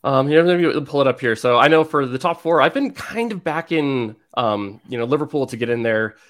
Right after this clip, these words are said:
Um, so I, I still think that if I was to, you know, place a, you know, a, a speculative bet, that might be the one that I would take for, you know, a, a top four to maybe see if they could squeeze ahead of Manchester United, who I'm not sure I, I, I still fully believe in.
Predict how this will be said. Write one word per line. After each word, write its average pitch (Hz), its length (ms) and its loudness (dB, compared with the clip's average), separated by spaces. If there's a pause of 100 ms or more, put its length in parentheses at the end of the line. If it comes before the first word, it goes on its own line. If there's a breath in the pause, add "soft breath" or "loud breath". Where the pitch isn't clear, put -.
(120 soft breath)
Um, 101 260 -6
so 107 160 -2
I, 107 220 0
I - 20 0
still 151 260 0
think 147 280 -4
that 117 160 -2
if 110 100 -4
I 113 120 2
was 110 220 -4
to, 101 360 -4
you 110 80 -8
know, 98 280 -6
place 110 280 -6
a, 101 240 -4
you 98 80 -8
know, 98 120 -6
a, 98 220 -6
a 107 80 -4
speculative 113 640 -6
bet, 101 320 -2 (300 soft breath)
that 110 180 -2
might 110 340 -2
be 123 160 -4
the 117 140 -4
one 117 240 2
that 117 120 -2
I 104 60 -2
would 107 100 -6
take 117 280 -8
for, 110 480 -6
you 113 80 -10
know, 104 160 -6
a, 101 240 -8 (260 soft breath)
a - 80 -12
top - 300 -6
four 120 240 0
to 107 260 -4
maybe 113 260 -6
see 113 220 -8
if 110 140 -8
they 107 160 -4
could 104 320 -8 (240)
squeeze 131 560 -4
ahead 120 240 2
of 113 180 0
Manchester 113 360 -6
United, 110 360 -2
who 104 300 -6
I'm 104 200 -4
not 107 200 -4
sure 110 280 -4
I, 101 320 -4
I, 113 100 -4
I 101 180 -6 (300)
still 131 280 0
fully 123 320 -4
believe 117 360 -6
in. 139 220 -2